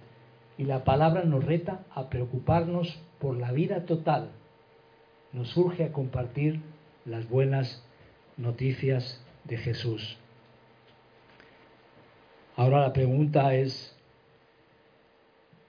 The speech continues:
quizás hemos hecho pequeño este mandamiento, lo hemos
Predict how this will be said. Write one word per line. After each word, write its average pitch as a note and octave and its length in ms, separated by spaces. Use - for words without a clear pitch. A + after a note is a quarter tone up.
quizás C3+ 840
hemos C#3+ 300
hecho D3 320
pequeño D3 600
este C3 280
mandamiento, C#3+ 760
lo B2 200
hemos C#3 640